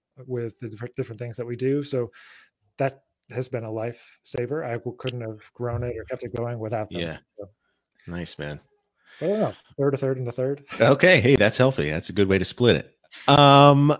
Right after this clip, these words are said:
Speaker 2: okay. So let's say, 'cause we've got some independent artists listening.
Speaker 1: Mm-hmm.
Speaker 2: And hey, might wanna shout out independent artists.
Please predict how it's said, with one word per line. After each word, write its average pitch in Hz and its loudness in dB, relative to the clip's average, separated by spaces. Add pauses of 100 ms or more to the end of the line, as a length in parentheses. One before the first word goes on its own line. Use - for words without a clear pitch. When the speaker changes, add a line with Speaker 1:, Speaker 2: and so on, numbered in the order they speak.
Speaker 2:
okay. 139 4
So - -4
let's 156 2
say, 131 0
'cause 113 -6
we've 113 -4
got 131 2
some 123 -2 (300)
independent 110 -2
artists 85 -2 (140)
listening. 78 -4 (200)
Speaker 1:
Mm-hmm. 143 -6
Speaker 2:
And 113 4
hey, 143 8
might 127 6
wanna 127 6
shout 123 6
out 143 6
independent 139 6
artists. 151 6